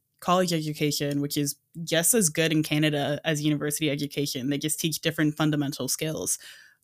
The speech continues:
Um, whether it be even just high school, like, it's such an important thing because I think research has shown that just, like, the more educated an individual is, the more likely they're going to be to make an informed decision and to engage critically with the world,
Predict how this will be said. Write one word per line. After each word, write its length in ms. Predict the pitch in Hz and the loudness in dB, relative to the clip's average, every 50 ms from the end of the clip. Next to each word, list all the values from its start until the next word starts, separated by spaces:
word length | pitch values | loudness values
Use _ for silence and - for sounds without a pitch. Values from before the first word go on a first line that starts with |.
| _ _ | _ _
Um, 460 | 170 156 151 147 147 147 147 151 156 | 2 2 2 2 0 0 0 0 0
whether 220 | 160 165 170 175 175 | 2 4 6 6 6
it 80 | 165 | 4
be 160 | 170 175 175 170 | 2 0 -2 0
even 160 | 170 175 196 | 0 0 0
just 180 | 196 214 208 - | -2 -2 -4 -4
high 240 | - - 165 160 170 | -2 0 0 0 2
school, 540 | - - - - 170 156 147 - 147 143 - - - - - _ _ _ _ _ _ - | 2 0 0 0 -2 -2 0 -2 -4 -8 -10 -18 -20 -20 -20 _ _ _ _ _ _ 2
like, 160 | 185 175 - | 2 4 4
it's 160 | - 170 - | 4 2 2
such 140 | 196 180 - | 2 2 2
an 80 | 208 | 2
important 400 | 190 190 - 190 180 - 175 170 | 2 2 2 0 0 0 0 0
thing 260 | - 190 208 196 170 156 | 0 0 0 2 4 2
because 760 | 151 151 - 170 160 147 147 151 151 147 - - - - - _ _ _ | 2 2 2 0 2 2 2 2 2 0 0 -2 -2 -4 -6 _ _ _
I 100 | - 170 | -2 2
think 220 | 180 196 190 160 | 2 2 2 4
research 360 | 170 170 170 - 180 165 - | 2 2 2 2 0 0 0
has 180 | - 156 151 - | 0 0 0 0
shown 300 | - 170 165 170 165 160 | 0 2 2 4 4 4
that 180 | 151 147 - | 2 0 -2
just, 180 | - - 151 - | -4 -4 -2 0
like, 160 | 156 147 151 | -2 -2 0
the 80 | - 151 | 0 2
more 240 | 151 151 156 165 - | 2 4 4 2 0
educated 840 | - 156 151 - 165 160 - - 165 156 151 156 151 147 147 156 156 - _ _ _ _ _ _ _ | 0 -2 -2 -2 -4 -6 -4 -2 0 0 2 2 0 0 0 -4 -6 -8 _ _ _ _ _ _ _
an 100 | - 170 | 4 4
individual 480 | 156 160 160 147 156 143 151 151 147 | 6 4 4 4 2 2 2 0 0
is, 440 | 139 - 160 151 143 135 151 156 - | 2 2 2 4 4 2 0 -2 -2
the 80 | - 160 | 0 0
more 580 | 160 156 151 151 151 147 147 151 165 175 175 _ _ _ _ | 2 2 2 2 2 2 0 -2 -4 -6 -12 _ _ _ _
likely 360 | 160 160 156 156 160 165 156 | 2 2 2 2 2 0 0
they're 140 | 151 160 151 | 0 0 0
going 200 | 156 151 147 151 | 2 2 2 2
to 40 | |
be 140 | 156 175 151 | 2 0 0
to 80 | 147 143 | 2 2
make 220 | 143 143 143 - | 2 2 0 0
an 60 | - | 0
informed 360 | 151 143 151 147 - 147 139 131 | 0 0 0 -2 -2 0 0 0
decision 640 | 131 147 - - 123 139 165 160 185 214 247 247 - _ _ _ _ _ _ | 0 -2 -2 -2 -2 -2 0 0 0 0 0 -2 -4 _ _ _ _ _ _
and 160 | 196 175 165 | 2 2 2
to 280 | - - 165 160 - - | 4 4 4 4 4 2
engage 440 | 170 165 147 151 156 151 151 - | 2 2 4 2 2 2 0 -4
critically 420 | - - 160 147 151 151 160 156 147 | -4 -2 -2 -2 0 0 0 0 0
with 220 | 151 147 147 - | 0 -2 -4 -2
the 80 | - 151 | -2 -2
world, 540 | 151 - - 151 151 - - - - 151 | -2 -2 -4 -4 -2 -2 -4 -4 -6 -8